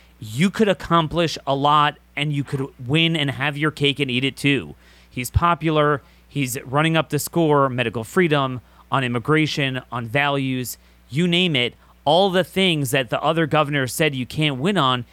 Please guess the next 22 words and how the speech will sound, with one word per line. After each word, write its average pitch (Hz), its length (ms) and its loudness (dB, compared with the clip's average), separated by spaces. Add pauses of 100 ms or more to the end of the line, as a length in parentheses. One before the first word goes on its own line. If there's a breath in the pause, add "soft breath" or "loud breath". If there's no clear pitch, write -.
(240 soft breath)
he's 180 260 -2
winning. 180 460 0 (380 soft breath)
But 202 140 2
then 254 120 2
you 247 160 2
look 214 240 2
across 202 400 0
the 170 140 -2
map, 165 500 0
and 156 180 -2
I'll 160 120 2
be 165 160 2
honest 240 360 2
with 147 200 -2
you, 135 240 0 (460 soft breath)
I 240 160 2
can't 269 360 0
find 190 600 0 (320 soft breath)
many 180 420 0
other 147 320 2
governors 165 760 2 (380 soft breath)
that 160 520 -2